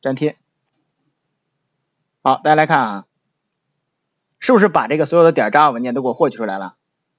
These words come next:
哎，这个I O流里面 demo一、demo 二、demo 一直到 demo八、test一、test <coughs> 一直到 test 五，OK 的吧？哎，把所有点儿Java文件都获取出来。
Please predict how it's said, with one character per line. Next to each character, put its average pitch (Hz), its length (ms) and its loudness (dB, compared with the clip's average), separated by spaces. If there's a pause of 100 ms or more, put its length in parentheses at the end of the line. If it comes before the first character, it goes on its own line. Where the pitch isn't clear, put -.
(180)
哎， 113 180 -4
这 123 120 -4
个 113 100 0
I 147 160 2
O 156 100 4
流 139 180 0
里 143 100 0
面 117 280 -2
demo 143 320 0
一、 147 260 -2
demo 143 300 0
二、 143 240 2
demo 139 460 -2
一 143 120 -8
直 135 120 -4
到 131 160 -2
demo 139 320 -2
八、 147 240 0 (260)
test 147 300 -2
一、 143 240 -4
test 135 580 -4 (160)
<coughs> 1077 220 -8
一 156 80 -4
直 147 80 -2
到 151 100 2
test 143 320 -2
五 95 180 -6 (320)
，OK 165 220 2
的 160 80 4
吧？ 147 220 0 (300)
哎， 131 160 -4
把 113 120 -2
所 143 140 -2
有 160 80 2
点 135 160 -2
儿 - 20 -10
Java 175 240 2
文 135 80 -8
件 120 100 -8
都 117 80 -8
获 123 140 -6
取 101 80 -16
出 117 60 -14
来。 98 140 -12